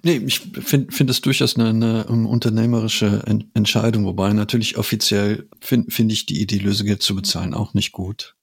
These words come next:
Weil man dann natürlich das ganze System weiterhin anfeuert, ähm, und jede Lösegeldzahlung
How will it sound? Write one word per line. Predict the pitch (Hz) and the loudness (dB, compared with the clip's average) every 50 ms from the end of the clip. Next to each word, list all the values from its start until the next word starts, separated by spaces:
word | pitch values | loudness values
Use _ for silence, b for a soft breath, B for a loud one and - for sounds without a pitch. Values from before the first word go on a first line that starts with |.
| _ B B B B B B B B B B B B | _ B B B B B B B B B B B B
Weil | - 92 | 0 2
man | 98 95 | 2 2
dann | 98 101 101 107 104 101 - - - - 113 | 2 2 2 2 0 0 -2 -6 -10 -8 -6
natürlich | 117 110 - 113 110 - - | -4 -2 2 2 2 2 0
das | - 104 - - | -2 -2 0 2
ganze | 107 104 110 107 - - 110 104 98 - - | 2 2 2 2 2 0 0 0 0 -2 -2
System | 101 101 113 117 - - - - 131 123 127 123 123 117 110 - - - | -2 0 2 2 2 0 2 2 2 2 2 2 2 0 -2 -4 -6 -4
weiterhin | - 107 107 117 107 92 101 117 101 - - | -2 -2 -2 0 -2 0 0 0 0 0 -2
anfeuert, | - - 110 110 107 - - - 98 92 92 92 90 - - - - - - - | 0 0 2 2 2 0 -2 -2 0 0 0 0 -2 -4 -6 -8 -10 -8 -6 -4
ähm, | 101 95 95 92 | -2 -2 0 -2
und | 95 - | -2 -2
jede | - 98 101 101 | -2 -2 0 0
Lösegeldzahlung | 95 98 95 98 - 107 101 98 95 - - - 104 98 98 98 98 - | 0 0 0 0 0 0 0 0 0 0 0 2 2 0 0 0 -2 -2